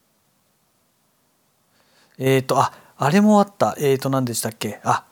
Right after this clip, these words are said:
天智人。天智人はもうちょっと上のランクに入るかな。これは結構面白かったですからね、天智人は。うん。って感じですかね。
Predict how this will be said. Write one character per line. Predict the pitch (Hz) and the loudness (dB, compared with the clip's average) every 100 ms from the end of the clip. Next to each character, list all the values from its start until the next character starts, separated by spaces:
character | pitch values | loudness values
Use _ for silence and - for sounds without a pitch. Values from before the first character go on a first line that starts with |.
| _ | _
天 | - 151 170 | -6 -4 -2
智 | 175 | -2
人。 | 120 98 | -4 -6
天 | - 233 | 0 0
智 | 285 - - | 0 -4 -2
人 | 302 285 226 196 | 0 4 4 6
は | 165 151 | 6 4
も | 156 208 | 0 -2
う | |
ち | 208 | -4
ょ | |
っ | 233 | -4
と | 131 | -2
上 | 120 139 | -2 -2
の | 165 185 196 | -2 -2 -2
ラ | 202 214 | 0 0
ン | 220 | 0
ク | 165 | -2
に | 120 | -2
入 | 107 156 | 0 0
る | 123 | -2
か | 110 | -6
な。 | 131 | -2
こ | 202 | 0
れ | 233 | 0
は | 247 | 0
結 | 233 240 | -2 -6
構 | - 143 | -2 -2
面 | 135 | 0
白 | 139 151 147 | -4 -4 -2
か | 127 | -2
っ | |
た | - 98 | -4 -8
で | 95 | -10
す | |
か | - | -10
ら | 95 | -10
ね、 | 107 143 | -8 -8
天 | 139 117 | -8 -10
智 | 110 104 | -8 -12
人 | 101 87 | -12 -16
は。 | 76 - _ _ _ _ _ _ | -18 -20 _ _ _ _ _ _
う | 107 | -16
ん。 | 104 92 87 | -16 -16 -20
っ | _ _ _ _ _ _ _ _ _ _ _ _ _ _ _ _ _ _ _ | _ _ _ _ _ _ _ _ _ _ _ _ _ _ _ _ _ _ _
て | - 123 | -8 -6
感 | - 117 120 | -4 -6 -6
じ | 147 170 | -6 -4
で | 180 185 | -4 -4
す | - | -8
か | - - | -12 -12
ね。 | 95 104 120 135 151 151 151 | -10 -8 -6 -4 -4 -4 -6